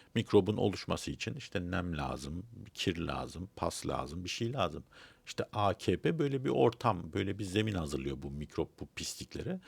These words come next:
Bunlar da buradan gelişiyorlar. Şimdi bunlar, bunu bak, bu haberi üç ay önce falan yapmıştık galiba arkadaşlar. Mürit destekli soygun.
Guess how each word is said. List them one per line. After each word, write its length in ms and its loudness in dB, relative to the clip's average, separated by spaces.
Bunlar 360 2
da 180 -2
buradan 320 -2
gelişiyorlar. 760 2
Şimdi 240 4
bunlar, 360 8
bunu 200 6
bak, 220 10
bu 300 6
haberi 440 6
üç 180 2
ay 120 10
önce 260 2
falan 220 6
yapmıştık 500 -2
galiba 360 -6
arkadaşlar. 680 -2
Mürit 380 4
destekli 480 8
soygun. 500 10